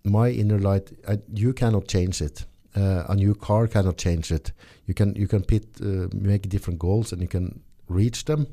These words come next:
and you can buy, "Okay, I buy a house for one hundred million or do something like this." It's nothing gonna happen with inside of me. Uh, only thing I gonna happen with than me then is my ego. I gonna,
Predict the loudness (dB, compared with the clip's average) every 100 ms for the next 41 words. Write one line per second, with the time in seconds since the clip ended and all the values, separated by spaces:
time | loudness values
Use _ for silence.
0 | -12 -20 -8 -6 -2 -2 -2 -2 -2 -6
1 | -4 -4 -4 -4 -2 -4 -6 -8 -6 -4
2 | -2 -2 -4 -4 -4 -4 -4 -8 -12 -14
3 | -8 -8 -4 -2 -2 -4 -4 -6 -8 -20
4 | -20 -20 -20 -10 -10 -6 -2 2 4 2
5 | 0 2 2 2 0 -2 -4 -6 -10 _
6 | _ -8 -8 -4 -4 -2 0 0 0 -2
7 | -2 -2 -2 -8 _ _ _ _ -12 -6
8 | -4 -4 -4 0 2 4 2 0 -2 -2
9 | -2 0 -2 -2 -4 -4 -6 -8 -6 -4
10 | -2 -2 0 -2 -2 -2 -4 0 -2 2
11 | 2 0 -10 _ -20 -6 -2 0 0 -2